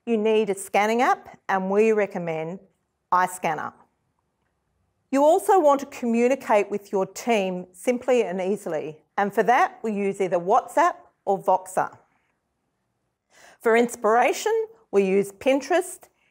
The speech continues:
Instagram, and for capturing ideas, we use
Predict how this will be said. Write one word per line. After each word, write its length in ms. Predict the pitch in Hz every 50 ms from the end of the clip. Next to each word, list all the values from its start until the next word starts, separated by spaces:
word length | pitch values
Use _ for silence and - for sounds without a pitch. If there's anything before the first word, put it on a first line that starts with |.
| _ _
Instagram, 800 | - 247 262 254 - - 254 247 240 247 240 247 269 330 392 427 440 - _ _ _ _ _ _ _ _ - - - - _ -
and 220 | 247 254 254 247
for 100 | - 277
capturing 560 | 262 - - 381 403 403 - - 392 349 330
ideas, 760 | 285 269 254 233 208 233 233 220 180 165 165 185 240 - - - _ _ _ -
we 140 | 208 220
use 280 | 214 220 220 214 208 -